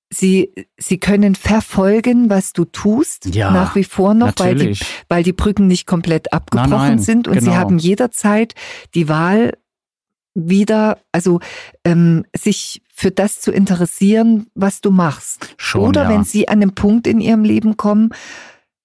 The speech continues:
Speaker 1: wo sie mit ihrem Latein am Ende sind, sagen, aber da haben wir noch ein Ass im Ärmel,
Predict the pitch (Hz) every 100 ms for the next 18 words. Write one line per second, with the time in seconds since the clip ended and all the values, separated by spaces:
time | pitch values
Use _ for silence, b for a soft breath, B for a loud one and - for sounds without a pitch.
0 | _ _ _ _ _ _ _ _ 175 202
1 | 196 190 180 170 - 175 165 - 160 151
2 | 139 - 147 143 131 123 127 156 - 202
3 | 214 196 196 190 208 - _ _ _ _
4 | _ _ _ - 143 139 - 147 180 185
5 | 190 185 175 165 165 165 - 160 - -
6 | 208 - 156 - 135 139 139